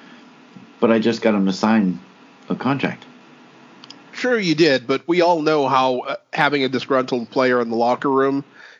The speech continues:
Speaker 2: can really, really impact, uh, the rest of the team and bring their performance down, particularly in a season like this where with all the compression, stress is just gonna be magnified.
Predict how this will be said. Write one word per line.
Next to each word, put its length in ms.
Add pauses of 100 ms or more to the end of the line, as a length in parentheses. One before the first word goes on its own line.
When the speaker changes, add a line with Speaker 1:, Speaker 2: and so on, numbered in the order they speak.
Speaker 2:
can 200
really, 440
really 400 (120)
impact, 760 (520)
uh, 520
the 140
rest 280
of 60
the 80
team 340
and 160
bring 220
their 140
performance 580
down, 420 (400)
particularly 540
in 80
a 40
season 400
like 200
this 400
where 500
with 180
all 240
the 80
compression, 760 (320)
stress 400
is 120
just 220
gonna 140
be 100
magnified. 760